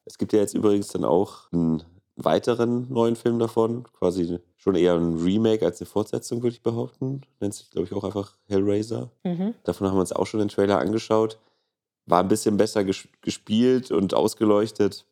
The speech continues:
Speaker 1: Aber nachdem ich jetzt den Original Hellraiser gesehen hab, denk ich mir, nee, danke,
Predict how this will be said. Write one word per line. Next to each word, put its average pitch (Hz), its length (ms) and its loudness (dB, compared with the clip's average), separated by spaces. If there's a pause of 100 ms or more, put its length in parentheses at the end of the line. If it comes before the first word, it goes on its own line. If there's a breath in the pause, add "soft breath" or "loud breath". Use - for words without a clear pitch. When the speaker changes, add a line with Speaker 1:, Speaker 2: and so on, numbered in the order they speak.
(200)
Speaker 1:
Aber 110 180 2
nachdem 95 300 2
ich 95 120 0
jetzt - 320 -2
den 82 420 2 (160)
Original 87 680 2
Hellraiser 98 520 4
gesehen 95 260 2
hab, 92 180 2
denk 87 180 0
ich 92 80 -4
mir, 85 120 4
nee, 80 240 4
danke, 78 520 -4